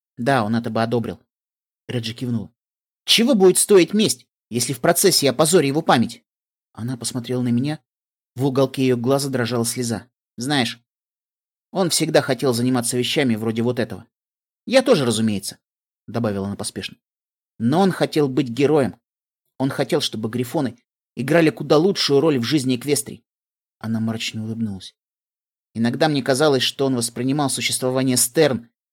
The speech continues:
и подобных ей за личное оскорбление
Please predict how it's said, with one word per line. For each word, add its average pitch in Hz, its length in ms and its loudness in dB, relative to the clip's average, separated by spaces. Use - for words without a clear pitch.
и 127 80 -4
подобных 147 540 2
ей 135 120 2
за 110 160 0
личное 139 340 0
оскорбление 143 600 0